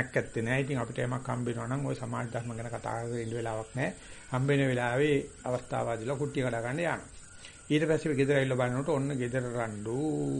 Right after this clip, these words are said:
ආචාර ධර්ම නෑ. ඉතින් ආයෙසරයක්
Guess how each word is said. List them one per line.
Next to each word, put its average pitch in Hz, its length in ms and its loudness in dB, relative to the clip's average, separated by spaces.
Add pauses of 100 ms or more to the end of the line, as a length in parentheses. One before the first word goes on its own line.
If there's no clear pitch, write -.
(1160)
ආචාර 127 360 0
ධර්ම 117 340 -6
නෑ. 131 840 -2 (300)
ඉතින් 165 380 0
ආයෙසරයක් 143 760 4